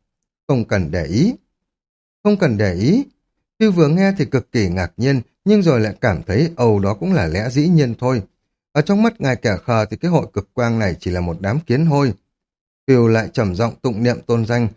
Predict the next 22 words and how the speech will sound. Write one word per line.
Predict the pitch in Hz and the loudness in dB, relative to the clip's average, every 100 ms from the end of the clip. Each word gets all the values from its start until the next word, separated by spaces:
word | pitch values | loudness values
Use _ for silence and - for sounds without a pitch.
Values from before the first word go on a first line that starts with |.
| _ - | _ -2
tò | 151 | 2
mò | 147 143 | 4 2
hỏi | 135 117 80 | 0 -2 -4
thăm | 127 123 | -2 -2
một | 98 - | -2 0
câu. | 131 135 - _ _ _ _ _ _ - | 0 0 -2 _ _ _ _ _ _ -2
"Thưa | 127 117 | 2 2
ngài | 110 101 | 2 0
kẻ | 104 85 | -2 -2
khờ | - 92 | -2 -2
đáng | 82 120 165 | -2 -2 0
kính, | 120 190 285 _ _ _ - | 0 0 -2 _ _ _ -2
hội | 151 | 0
cực | 139 127 - | 0 -2 -2
quang, | 131 127 117 _ | -2 -2 -4 _
tín | 139 160 | 2 2
ngưỡng | 196 240 | 2 0
tồn | 233 110 92 | 0 0 0
tại | 110 - | -4 -4
nào | 113 113 | -2 -2
thế | 113 | 0
ạ?" | 196 107 | 0 -2